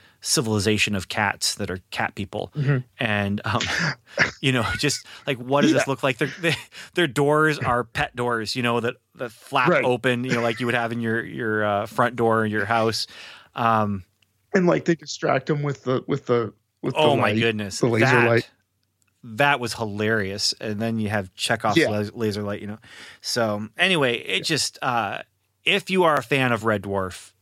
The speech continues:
Speaker 1: watch this movie if you haven't already, because this is, it
Speaker 2: And
Speaker 1: just
Speaker 2: if you're not a fan of Red, if you've never seen any Red Dwarf,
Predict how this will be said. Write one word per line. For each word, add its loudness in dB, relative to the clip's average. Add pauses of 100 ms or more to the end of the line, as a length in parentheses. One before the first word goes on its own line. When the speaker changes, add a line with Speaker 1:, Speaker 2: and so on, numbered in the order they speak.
(160)
Speaker 1:
watch 0
this -10
movie -2
if -8
you -2
haven't -4
already, -4
because -10
this -4
is, -2 (240)
it 2
Speaker 2:
And 6
Speaker 1:
just 4
Speaker 2:
if -10
you're -2
not 0
a -8
fan -2
of -6
Red, -4 (440)
if -2
you've 0
never 2
seen -4
any -2
Red -2
Dwarf, 2